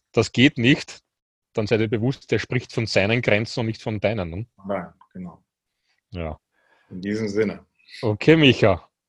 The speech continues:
Speaker 1: Herzlichen Dank.
Speaker 2: Ich
Speaker 1: Es
Speaker 2: danke.
Speaker 1: war echt ein sehr cooles Gespräch mit dir, auch die Vorbesprechung.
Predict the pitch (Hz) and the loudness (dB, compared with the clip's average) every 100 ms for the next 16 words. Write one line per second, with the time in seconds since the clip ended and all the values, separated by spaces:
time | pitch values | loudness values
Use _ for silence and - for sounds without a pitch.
0 | _ _ _ 113 151 - 147 - 170 - | _ _ _ 4 4 6 4 4 -2 0
1 | 113 226 - _ _ _ _ _ _ _ | 0 0 -6 _ _ _ _ _ _ _
2 | _ _ 107 104 117 110 117 - _ _ | _ _ -4 0 2 4 4 0 _ _
3 | - 127 123 - 117 135 107 101 - - | -8 0 2 0 -6 -4 -4 -4 -6 0
4 | 113 120 - 123 - 123 - 107 107 123 | 0 0 -2 -2 -2 -6 0 0 0 -2
5 | 117 123 127 104 113 - 101 117 - 104 | -2 2 2 2 -2 -2 -2 -2 -2 -2
6 | 104 117 127 | 2 2 0